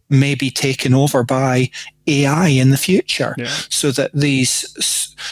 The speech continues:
Speaker 1: the, the social relationships, the developing the brand, and, and being a, a, an approachable coach who,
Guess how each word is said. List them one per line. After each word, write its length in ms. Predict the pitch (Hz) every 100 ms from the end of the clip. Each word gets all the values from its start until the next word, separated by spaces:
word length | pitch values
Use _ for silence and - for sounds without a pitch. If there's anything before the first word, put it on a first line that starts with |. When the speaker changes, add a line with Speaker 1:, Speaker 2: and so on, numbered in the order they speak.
| - - - _
Speaker 1:
the, 260 | 135 143 143
the 200 | 139 139
social 540 | 131 - 151 - 147 135
relationships, 880 | 127 131 127 - 139 - 131 - -
the 140 | 123
developing 680 | 120 120 143 131 143 - 131
the 120 | 123
brand, 680 | 117 127 135 139 135 131 - - - - -
and, 240 | 139 147
and 160 | - 135
being 220 | 139 139
a, 640 | 127 127 117 - - 78 - -
a, 120 | - - _ _ _ -
an 120 | 135
approachable 680 | 123 - 160 - 143 143 131
coach 520 | - 139 135 - -
who, 480 | 131 127 123 123